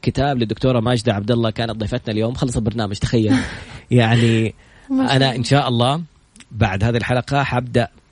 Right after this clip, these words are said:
Speaker 1: يوميًا أخصص وقت عشان أجهز برنامج جديد إن شاء الله أبغى أصوره كذا ينزل على اليوتيوب، اسمه قدوة.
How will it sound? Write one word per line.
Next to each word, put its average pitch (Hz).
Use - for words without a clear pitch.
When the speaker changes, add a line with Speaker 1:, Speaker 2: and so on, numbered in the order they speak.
Speaker 1:
يوميًا 135
أخصص 120
وقت -
عشان 98
أجهز 131
برنامج 120
جديد 113
إن 107
شاء 117
الله 104
أبغى 98
أصوره 110
كذا 113
ينزل 107
على 95
اليوتيوب، 127
اسمه 135
قدوة. 123